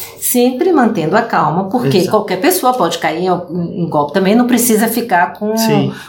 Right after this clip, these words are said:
Speaker 1: com, com culpa, não é porque, é, vamos dizer, os fraudadores são muito criativos, né?
Speaker 2: São, são muito criativos e eles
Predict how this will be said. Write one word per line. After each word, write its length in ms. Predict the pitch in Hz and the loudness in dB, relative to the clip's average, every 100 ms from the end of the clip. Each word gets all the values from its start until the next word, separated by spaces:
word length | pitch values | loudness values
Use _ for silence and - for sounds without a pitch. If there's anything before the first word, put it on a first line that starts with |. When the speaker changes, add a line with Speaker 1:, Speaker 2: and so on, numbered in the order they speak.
| - | -16
Speaker 1:
com, 600 | - 185 175 165 156 156 | -4 0 2 2 2 0
com 140 | 220 233 | 0 0
culpa, 460 | 247 226 - 143 | 2 2 2 0
não 120 | 147 | 0
é 80 | 175 | 0
porque, 800 | 185 208 - 190 180 202 202 175 - - - - - | -2 -6 -4 0 2 2 2 -2 -10 -18 -20 -20 -14
é, 720 | 170 165 160 151 147 147 - | -6 -2 0 0 -2 -2 -4
vamos 240 | 170 175 185 | 2 2 2
dizer, 320 | 180 160 170 | 0 2 2
os 120 | 190 | 2
fraudadores 580 | - 196 185 151 170 196 | 0 0 2 2 2 2
são 240 | 196 214 | 2 0
muito 240 | 208 208 208 | 2 0 0
criativos, 600 | 254 254 196 156 147 156 | 0 2 2 0 0 0
né? 80 | 139 | 0
Speaker 2:
São, 260 | 131 123 | -2 -6
são 200 | 120 - 123 | -10 -12 -12
muito 220 | 123 - | -12 -8
criativos 760 | 135 139 - 139 135 151 143 | -4 -4 -4 -4 -2 -2 -2
e 80 | 135 | 0
eles 600 | 160 156 160 160 - - | 0 2 0 0 -2 -4